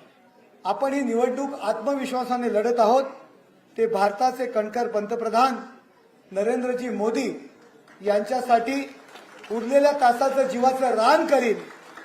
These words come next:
आपण सगळेच राजकीय पार्श्वभूमी असलेले आहात, त्यामुळे आपल्याला माहीतच आहे, जरी प्रचार संपला तरी आपले कार्यकर्ते धनुष्यबाण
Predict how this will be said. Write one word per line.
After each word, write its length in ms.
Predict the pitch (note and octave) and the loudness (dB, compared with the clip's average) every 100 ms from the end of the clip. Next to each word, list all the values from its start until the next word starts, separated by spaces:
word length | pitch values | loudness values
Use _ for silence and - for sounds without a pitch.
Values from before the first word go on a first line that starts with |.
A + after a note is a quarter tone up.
| - - - - - - - - - - | -20 -20 -20 -20 -20 -20 -20 -20 -20 -6
आपण 280 | - D4+ D4 | -4 2 2
सगळेच 460 | C#4+ C4+ C#4+ D#4+ D4+ | 4 2 6 6 6
राजकीय 400 | B3+ B3+ - D4 | 4 4 2 4
पार्श्वभूमी 600 | D4 B3+ D4 C#4 C4+ C#4 | 4 4 2 -2 0 0
असलेले 360 | C4+ C4+ C4+ | -2 -4 2
आहात, 260 | C4 A3+ A3+ - - - - - _ _ - - | 4 6 4 2 -8 -20 -20 -20 _ _ -18 0
त्यामुळे 260 | A#3 C#4+ | 2 4
आपल्याला 340 | C#4+ B3+ C#4+ D4+ | 4 6 6 6
माहीतच 480 | C4 A#3+ C#4+ E4 D#4+ | 4 2 2 0 4
आहे, 260 | B3 A3+ - - - _ _ _ _ | 4 2 -4 -12 -20 _ _ _ _
जरी 200 | G#3 C#4 | -6 -4
प्रचार 460 | - A#3 A3+ C#4+ C#4+ | -4 -4 0 2 2
संपला 600 | C#4 B3+ C4 D4+ C4 F#3 E3 - - _ _ _ _ - | 2 0 0 4 4 4 -4 -14 -20 _ _ _ _ -4
तरी 360 | A#3+ D4+ C#4 B3+ - | -2 0 -4 -8 -8
आपले 260 | G#3+ C4 C4+ | -8 -2 -2
कार्यकर्ते 600 | C4+ A3+ C4 C4+ C4+ C#4 | 2 2 2 0 -2 -2
धनुष्यबाण 680 | A3 A3 A#3+ C4+ B3+ B3+ | 0 -2 -2 2 6 6